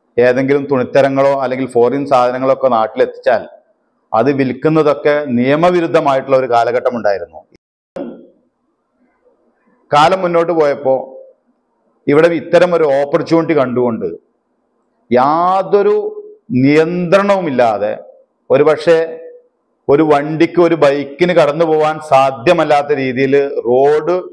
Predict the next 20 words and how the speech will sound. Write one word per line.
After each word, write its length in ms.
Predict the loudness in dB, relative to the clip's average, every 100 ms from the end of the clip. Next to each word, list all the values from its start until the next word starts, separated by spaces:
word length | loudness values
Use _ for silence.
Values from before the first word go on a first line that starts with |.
| -20 _ 0
അടക്കം 400 | 0 0 0 0 -4 _ _ _ _ _ _ _ 0
കൈകാര്യം 460 | 0 4 2 0 -2
ചെയ്തുകൊണ്ട് 460 | -4 -2 -2 0 -2 -4 -10 _ _ _ _ 0
പല 180 | 2 2 0
ദിക്കുകളിൽ 440 | -4 -2 0 2 0
നിന്നും 240 | -4 -4 -4 -10 -20 _ -2 0
അൺനോൺ 460 | 0 0 2 2 0
ആയിട്ടുള്ള, 240 | -2 -2 0 0
അഡ്രസ് 400 | 0 -2 0 0
ഇല്ലാത്ത, 360 | 2 0 0 -2 -4 -6 _ _ _ _ _ -2
അറിയപ്പെടാത്ത 560 | 2 2 2 2 0 -2 -2
പലരും 300 | 0 -2 -2
ഇവിടെ 140 | -2 0
കച്ചവടം 360 | -2 0 -2 0
ചെയ്യുന്നതായിട്ട് 580 | -2 0 0 0 -2 -6 -8 -10 _ _ _ _
പരക്കെ 420 | -4 -2 -2 -4 -2 -2
ആക്ഷേപമുണ്ട്. 580 | -2 0 -2 -2 -8 -12
ഇവർക്ക് 540 | -14 _ -6 -4 2 0
അസോസിയേഷൻ 560 | 2 -2 0 -2 0 -4
ഉണ്ട് 180 | 0